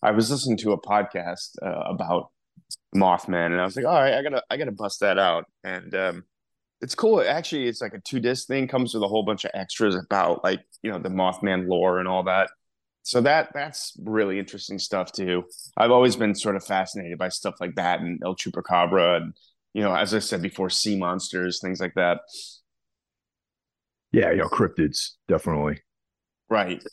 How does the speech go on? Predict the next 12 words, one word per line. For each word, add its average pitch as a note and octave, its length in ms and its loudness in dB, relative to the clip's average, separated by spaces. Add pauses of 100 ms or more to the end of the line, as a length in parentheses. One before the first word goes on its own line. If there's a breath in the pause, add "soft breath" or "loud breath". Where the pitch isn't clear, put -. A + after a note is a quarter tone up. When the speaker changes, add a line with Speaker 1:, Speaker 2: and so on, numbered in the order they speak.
(140)
Speaker 1:
Um, G2+ 720 -2
anything D#3 320 0
else? E3+ 220 0
I'm C3 300 4
looking B2+ 200 -2
at A#2+ 80 0
my A#2+ 100 0
notes A#2 300 -4
here. C3 300 -2
Uh, G#2+ 220 2
oh G3 140 4
yeah, E3 280 0